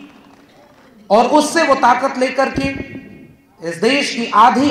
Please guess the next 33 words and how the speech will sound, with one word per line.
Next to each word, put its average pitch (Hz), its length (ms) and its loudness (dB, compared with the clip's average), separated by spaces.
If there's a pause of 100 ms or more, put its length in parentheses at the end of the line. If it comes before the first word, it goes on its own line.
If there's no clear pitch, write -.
आबादी 220 460 4
को 254 120 2
आच्छादित 233 560 2
करने 214 300 0
वाले 196 300 0 (1000)
अन्य 269 260 4
पिछड़े 233 380 -4
वर्ग 247 340 4
को 151 160 -6 (580)
जो 151 140 -4
पहचान 247 540 2
मिली, 247 440 0
मंडल 226 280 -2
कमीशन 233 460 -4
के 247 200 -6 (440)
रूप 240 300 0
में 262 100 -2
एक 254 140 -2
मुकम्मल 262 480 0
पहचान 247 580 0
मिली 240 220 -2
वर्ग 262 360 4
की, 165 220 -10 (1300)
उस 240 180 0
पहचान 240 480 0
की 233 160 -6
ओर 269 220 6
से 233 140 -6
जो 196 140 -2
सबसे 285 520 -2
अहम 233 180 0
सवाल 214 440 0
है, 202 160 -4